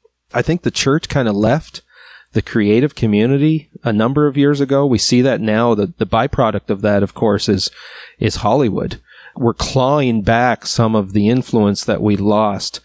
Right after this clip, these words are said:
back in probably the fifties and sixties when the church gave up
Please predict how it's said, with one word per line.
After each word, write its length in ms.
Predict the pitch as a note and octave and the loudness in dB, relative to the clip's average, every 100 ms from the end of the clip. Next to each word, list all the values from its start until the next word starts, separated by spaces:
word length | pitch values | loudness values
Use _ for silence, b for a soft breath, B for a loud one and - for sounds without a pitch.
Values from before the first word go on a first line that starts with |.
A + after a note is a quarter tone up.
| B B B B | B B B B
back 360 | A2 A2 A2 | 0 0 2
in 100 | G#2 | 0
probably 600 | - A2 G#2+ A2 G#2+ G#2+ | 2 0 2 0 2 2
the 180 | G2 F#2+ | 2 0
fifties 520 | - - A2+ - G2 | -2 -2 -2 0 0
and 120 | F3+ | 0
sixties 520 | - B2+ - - G2 - | 0 -2 -4 -2 0 2
when 180 | G2 | 2
the 80 | G2 | 2
church 320 | - A#2 A2+ - | 0 0 -2 0
gave 260 | G#2 G2 | 0 2
up 260 | A2 A#2+ | 2 0